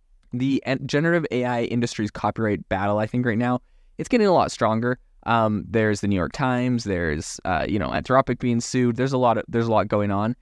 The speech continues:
So there is a nonprofit called Fairly Trained and essentially advocates for a licensed model certificate or certification for A I training data.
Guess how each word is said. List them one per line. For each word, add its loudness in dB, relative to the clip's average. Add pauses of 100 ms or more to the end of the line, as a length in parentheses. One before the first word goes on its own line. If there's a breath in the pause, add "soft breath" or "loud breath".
(340)
So 0
there 0
is -2
a 4
nonprofit 2
called 2
Fairly 0
Trained 0
and -2
essentially -2
advocates -2
for 0
a 0
licensed 0
model 0
certificate -4 (320)
or 2
certification 0
for -2
A 0
I 2
training 0
data. 0